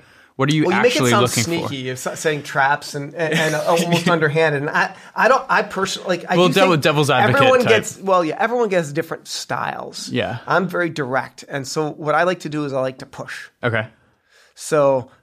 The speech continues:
Speaker 2: um, there's, and it's easy to do after a while because every single idea has a million things that could possibly go wrong with it. <laughs> And half of those will.
Speaker 1: Yeah.
Speaker 2: <laughs> So,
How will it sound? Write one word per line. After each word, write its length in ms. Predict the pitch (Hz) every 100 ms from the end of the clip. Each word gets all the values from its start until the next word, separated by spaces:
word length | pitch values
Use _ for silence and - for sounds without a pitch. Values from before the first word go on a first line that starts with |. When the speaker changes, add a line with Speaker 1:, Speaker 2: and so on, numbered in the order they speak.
| -
Speaker 2:
um, 480 | 139 131 131 127 - _ _ _ _ _ _ 180
there's, 340 | 160 160 - _ - 185
and 120 | 202 190
it's 140 | -
easy 260 | 311 233 175
to 80 |
do 220 | 143 160 131
after 240 | 107 143
a 80 | 120
while 400 | 127 131 120 123
because 460 | 131 135 127 120 - - _
every 280 | 220 226 269
single 320 | 254 240 196
idea 420 | 170 156 160 147 135
has 220 | 147 147
a 60 |
million 400 | 147 165 180 170
things 240 | 170 156 147
that 80 | 139
could 160 | 120
possibly 520 | 135 143 - 143 160
go 160 | 143 160
wrong 280 | 139 135 127
with 220 | 147 -
it. 160 | 175 - _ - - - 214
<laughs> 120 | - -
And 220 | - 175 160
half 340 | 185 185 214
of 120 | 190
those 220 | 180 165
will. 360 | 147 180 147 - - - 180
Speaker 1:
Yeah. 160 | 110 202
Speaker 2:
<laughs> 400 | - 269 254 -
So, 420 | - 160 160